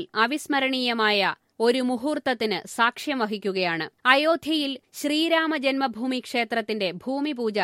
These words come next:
നടക്കുകയാണ്. അയോധ്യയിൽ രാമക്ഷേത്രമെന്ന ആഗ്രഹത്തിന്റെ പൂർത്തീകരണത്തിന്റെ പ്രക്രിയയിൽ ഏറ്റവും വലിയ നാഴികക്കല്ലാണിത്. വർഷങ്ങളായി അയോധ്യ ഒരു തർക്കബിന്ദുവായിരുന്നു. രാഷ്ട്രീയവും നിയമപരവുമായ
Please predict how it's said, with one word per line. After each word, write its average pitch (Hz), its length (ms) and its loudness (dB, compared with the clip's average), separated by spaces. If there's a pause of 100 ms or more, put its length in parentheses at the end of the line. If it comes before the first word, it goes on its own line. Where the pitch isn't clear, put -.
(140)
നടക്കുകയാണ്. 208 720 0 (240)
അയോധ്യയിൽ 311 680 2 (280)
രാമക്ഷേത്രമെന്ന 269 920 0 (120)
ആഗ്രഹത്തിന്റെ 226 680 0 (160)
പൂർത്തീകരണത്തിന്റെ 269 1000 0
പ്രക്രിയയിൽ 220 640 0 (240)
ഏറ്റവും 302 480 2
വലിയ 254 280 0 (160)
നാഴികക്കല്ലാണിത്. 226 1120 2 (220)
വർഷങ്ങളായി 277 800 4 (100)
അയോധ്യ 254 480 0 (200)
ഒരു 233 260 0
തർക്കബിന്ദുവായിരുന്നു. 220 1160 0 (260)
രാഷ്ട്രീയവും 320 800 2 (100)
നിയമപരവുമായ 277 920 0